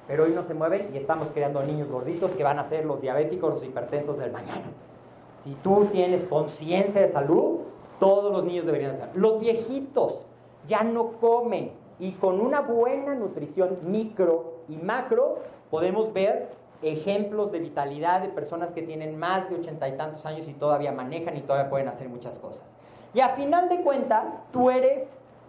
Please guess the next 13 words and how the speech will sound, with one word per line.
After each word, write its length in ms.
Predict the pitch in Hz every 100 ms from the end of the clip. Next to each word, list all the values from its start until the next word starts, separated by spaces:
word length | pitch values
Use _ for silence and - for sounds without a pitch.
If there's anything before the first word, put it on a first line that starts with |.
| -
no 220 | 147 202
lo 140 | 254
que 140 | 247 -
comes, 260 | 147 147 - - - - - -
eres 440 | 175 185 190 202 - - 139
lo 400 | 156 165 139 -
que 120 | 135
absorbes. 520 | 123 - 127 113 - - - -
Y 100 | 208
la 140 | 202
mejor 320 | 226 226 277
herramienta 640 | 294 277 254 233 208 175 -
es 220 | 196 202